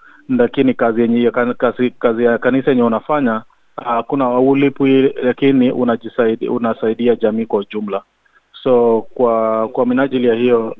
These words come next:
naweza mweleza tu ni kitu wanaweza ni, waweze tu kukuja tu pale na wafanye kazi yao. Naweza waambia tu,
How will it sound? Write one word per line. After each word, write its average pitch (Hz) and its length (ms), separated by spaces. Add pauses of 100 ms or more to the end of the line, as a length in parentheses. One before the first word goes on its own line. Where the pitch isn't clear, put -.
(120)
naweza 120 280
mweleza 117 500
tu 117 280
ni 110 180
kitu 120 340
wanaweza 107 440
ni, 101 420 (160)
waweze 143 380
tu 147 100
kukuja 127 360
tu 123 100
pale 117 200
na 110 80
wafanye 107 280
kazi 101 240
yao. 95 240 (420)
Naweza 127 300
waambia 123 360
tu, 120 320